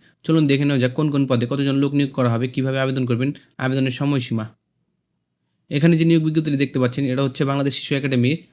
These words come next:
দোয়েল চত্বর সড়ক, শাহবাগ, ঢাকা এক হাজার। এই নিয়োগ বিজ্ঞপ্তিতে ছেষট্টি জন খণ্ডকালীন প্রশিক্ষণ ও ষোলো জন তবলা যন্ত্র সহকারী নিয়োগের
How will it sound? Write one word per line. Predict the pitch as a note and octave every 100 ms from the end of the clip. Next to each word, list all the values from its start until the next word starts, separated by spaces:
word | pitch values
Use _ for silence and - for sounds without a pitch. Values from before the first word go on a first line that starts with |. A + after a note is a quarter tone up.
| _
দোয়েল | B2+ C#3+
চত্বর | C#3 D3 D3
সড়ক, | B2+ C3 C3+
শাহবাগ, | - C3 C3 C3 - - - -
ঢাকা | B2 D3 F3 - -
এক | C3+
হাজার। | B2+ A2 G#2+ - _ _ _ _
এই | C3+
নিয়োগ | D3+ D#3+
বিজ্ঞপ্তিতে | D#3 D#3 D#3+ C#3 B2
ছেষট্টি | C3+ C#3+ C#3+
জন | C#3+ C3 E3 - _ -
খণ্ডকালীন | D#3+ E3 D#3+ C#3+ D3 D#3
প্রশিক্ষণ | - C#3+ C#3+ - D3 C3+
ও | C3
ষোলো | D#3 D#3
জন | C3+ B2
তবলা | B2 D3 D3+
যন্ত্র | C#3+ C#3+ C#3 A#2 - -
সহকারী | - C#3+ C3 C#3 B2+
নিয়োগের | C3+ D3 D3